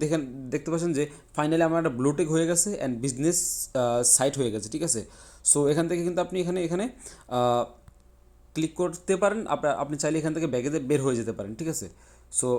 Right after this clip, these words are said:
আমি এখানে, এখান থেকে ব্যাগে বের হয়ে যাব। বের হয়ে যাওয়ার পর আমার আইডিটা কিন্তু এখন বিজনেস অ্যাকাউন্টে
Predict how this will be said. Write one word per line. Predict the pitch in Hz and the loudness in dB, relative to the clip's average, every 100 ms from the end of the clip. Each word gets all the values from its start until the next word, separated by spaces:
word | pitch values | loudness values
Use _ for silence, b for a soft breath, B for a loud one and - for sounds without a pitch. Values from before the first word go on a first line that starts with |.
| - | 0
আমি | 135 139 | -2 -2
এখানে, | 147 139 | -2 -2
এখান | 135 | -4
থেকে | 151 143 | -4 -4
ব্যাগে | 123 127 143 | -4 -4 -4
বের | 131 135 | -4 -4
হয়ে | 135 | -4
যাব। | 151 185 b b - 110 | -6 -8 b b -8 -2
বের | 139 | 0
হয়ে | 147 | 0
যাওয়ার | 156 147 | 0 0
পর | 156 | 0
আমার | 143 147 | 2 2
আইডিটা | 160 165 | 2 0
কিন্তু | 175 170 | 0 -2
এখন | 147 156 B B - 117 | -2 -6 B B -6 0
বিজনেস | 151 165 185 | 2 4 2
অ্যাকাউন্টে | 160 175 | 2 -2